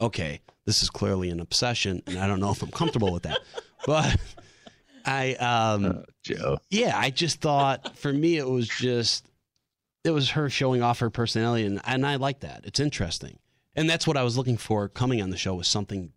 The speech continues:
Speaker 1: different.
Speaker 2: Yeah.
Speaker 1: You know?
Speaker 2: I, that's what I was gonna ask. Were you looking for something like this or something to shake it up? Were you super excited? I mean, at this point, you're probably already getting, like, "Joe should be the Bachelor" tweets. And so you had your mindset on what?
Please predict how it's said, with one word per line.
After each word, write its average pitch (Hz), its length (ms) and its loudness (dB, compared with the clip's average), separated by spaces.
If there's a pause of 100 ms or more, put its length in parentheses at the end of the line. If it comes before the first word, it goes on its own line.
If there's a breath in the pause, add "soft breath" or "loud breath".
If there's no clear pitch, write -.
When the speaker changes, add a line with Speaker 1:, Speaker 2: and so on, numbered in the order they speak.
Speaker 1:
different. - 280 -8 (140)
Speaker 2:
Yeah. 87 340 -2
Speaker 1:
You 113 100 -2
know? 101 280 -4
Speaker 2:
I, 107 60 0
that's 117 240 -2
what 117 60 2
I - 20 0
was 104 80 0
gonna 101 160 2
ask. 92 320 -2
Were 98 100 2
you 98 140 2
looking 113 360 0
for 135 140 0
something 139 460 0
like 139 180 0
this 143 400 2
or 101 60 2
something 117 500 0 (360 loud breath)
to 117 100 2
shake 110 320 2
it 82 80 2
up? 117 280 0
Were 113 120 4
you 107 140 4
super 135 420 2
excited? 110 440 0
I 120 60 0
mean, 120 160 -2 (240 loud breath)
at - 160 -4
this 208 180 0
point, 92 600 0
you're 135 180 2
probably 117 420 2
already 110 260 2
getting, 98 500 0
like, 90 280 -2
"Joe 104 220 0
should 101 220 0
be 98 80 0
the 85 80 -2
Bachelor" 90 720 -2
tweets. 76 440 0
And 95 120 2
so 117 100 0
you 147 260 2
had 143 220 2
your 123 80 0
mindset 113 440 0
on 98 160 0
what? 92 280 0